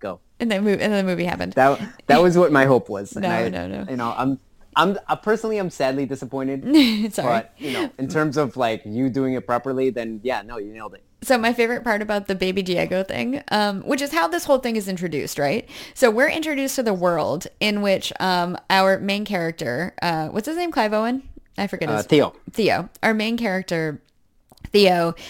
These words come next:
Speaker 2: is at a coffee shop and everybody's me-, mesmerized by the news that the youngest person in the world dies. And the youngest person in the world is eighteen years, seven months, blah, blah, blah. And they do it down to, like, the minute.
Speaker 1: Mm-hmm.
Speaker 2: Um, because, you know, eh, when all the kids,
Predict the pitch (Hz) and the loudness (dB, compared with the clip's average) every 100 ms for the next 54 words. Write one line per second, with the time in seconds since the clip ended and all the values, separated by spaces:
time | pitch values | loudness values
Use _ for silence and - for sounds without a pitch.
0 | - - 190 180 190 190 190 185 170 190 | -18 0 0 2 4 6 4 2 0 0
1 | 180 165 - 185 180 180 185 185 180 180 | 0 0 0 -4 0 0 2 2 0 -2
2 | 165 165 190 180 165 170 165 165 - 165 | -4 -4 0 0 0 -4 -2 -2 0 0
3 | 170 175 175 165 165 - 175 175 175 165 | 0 0 0 0 -2 -2 -4 0 -2 -2
4 | 175 - 175 165 165 160 165 160 156 147 | -2 -2 -2 -2 -4 -2 -2 -2 -2 -4
5 | 131 165 - 185 180 170 170 175 175 170 | -4 -6 -6 -4 -2 -2 -4 -4 -4 -4
6 | 170 156 160 156 - 180 - 175 175 165 | -4 -4 -2 -4 -4 -4 -4 -6 -6 -4
7 | 165 160 165 151 165 160 - - 175 170 | -4 -4 -6 -6 -10 -12 -12 -2 0 0
8 | 170 165 160 175 165 151 175 175 170 - | 0 -2 -2 -2 0 0 2 0 0 -2
9 | 143 151 160 - 147 90 80 - - - | -4 -4 -8 -8 -8 -8 -8 -12 -20 -18
10 | - - - 123 180 175 170 165 180 170 | -16 -18 -6 0 4 4 2 -2 -4 -2
11 | 156 147 160 147 - - - 165 175 175 | -4 -6 -4 -4 -4 -6 -6 -4 0 4
12 | 175 170 - 208 170 - | 4 2 2 2 0 -8